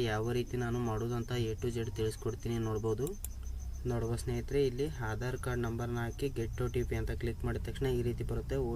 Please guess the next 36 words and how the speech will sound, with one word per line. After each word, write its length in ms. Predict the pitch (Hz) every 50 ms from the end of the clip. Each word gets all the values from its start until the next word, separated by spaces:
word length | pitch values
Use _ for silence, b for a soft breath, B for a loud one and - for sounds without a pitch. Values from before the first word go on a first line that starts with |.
| 117 -
ಟಿ 80 | 123 117
ಪಿನ 140 | 120 117 117 117 117
ಹಾಕಿ 240 | 117 - - 147 180 B B B B B B B B - 123
ಇಲ್ಲಿ 160 | 123 143 139 - -
ಸಬ್ಮಿಟ್ 340 | 117 117 117 127 123 - - 127
ಮೇಲೆ 160 | 123 123 120 - -
ಕ್ಲಿಕ್ 200 | 127 120 - 123 123
ಮಾಡಿ. 160 | - 147 - - -
ಕ್ಲಿಕ್ 200 | 117 117 - 123 123
ಮಾಡಿದ 200 | 120 117 - - 123
ತಕ್ಷಣ 200 | 117 - - 143 143 127 120
ಇ 40 | 123 120 -
ಕೆ 80 | 123 120 117 117
ವೈ 80 | 117 117 -
ಸಿ 100 | 135 123 120 117
ಆಗುತ್ತೆ. 320 | 110 117 - - 147 170 - B B B B B B B - -
ಪೇಮೆಂಟ್ 360 | 117 117 117 120 127 131 117 123 120
ಮಾಡಲಿಕ್ಕೆ 380 | 120 120 120 117 - 143 147 139 120 110
ಆಪ್ಷನ್ಸ್ 320 | - - 127 123 117 - - 120
ಬರುತ್ತೆ. 300 | 113 113 - - - 135 123 117
ನೋಡ್ಬೋದು, 360 | 113 117 110 117 117 113 120 117
ಇಲ್ಲಿ 160 | 123 151 196 208 B B B B B B B B B B - - - - - - - - - - - - - - - - - - - - - - 120
ಇದ್ರ 120 | 113 113 113 117 117
ಮೇಲೆ 160 | 117 120 120 - -
ಕ್ಲಿಕ್ 220 | 120 113 - 123 117
ಮಾಡ್ಕೊಳ್ಳಿ. 380 | 113 110 - - 117 131 151 175 - B B B B B B B - -
ಕ್ಲಿಕ್ 220 | 110 113 - 120 120
ಮಾಡ್ಕೊಂಡ 280 | 117 117 113 - 113 117 113
ನಂತರ 180 | 110 - - - - -
ಪೇಮೆಂಟ್ 360 | - 113 113 113 120 123 113 117 113
ಆಪ್ಷನ್ಸ್ 320 | 110 - - 123 117 - - 113
ಬರುತ್ತೆ. 300 | 117 113 104 95 - 147 147 131
ನಾವು 180 | 117 117 123 139 - - -
ಪೇಮೆಂಟ್ 320 | 113 110 113 120 120 117 117
ಆಪ್ಷನ್ಗೆ 400 | 110 107 - 123 120 117 117 131 127 120
ಇಲ್ಲಿ 160 | 117 123